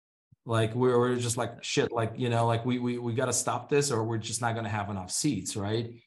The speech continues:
Um, so, so it's just one of those things. So we, we probably get anywhere between,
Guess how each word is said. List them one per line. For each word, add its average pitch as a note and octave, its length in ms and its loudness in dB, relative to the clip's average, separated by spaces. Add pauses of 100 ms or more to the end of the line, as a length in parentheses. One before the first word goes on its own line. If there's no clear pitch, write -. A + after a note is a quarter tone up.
(400)
Um, G#2+ 300 2
so, B2 600 2 (120)
so - 140 -6
it's A#2+ 80 -4
just C#3 180 -2
one D3 140 4
of C3 80 2
those A#2 240 2
things. B2+ 560 -2 (100)
So C3+ 180 -2
we, G3+ 320 0
we F3 300 2
probably E3+ 480 2
get D3 220 2
anywhere C#3 320 0
between, B2 600 -6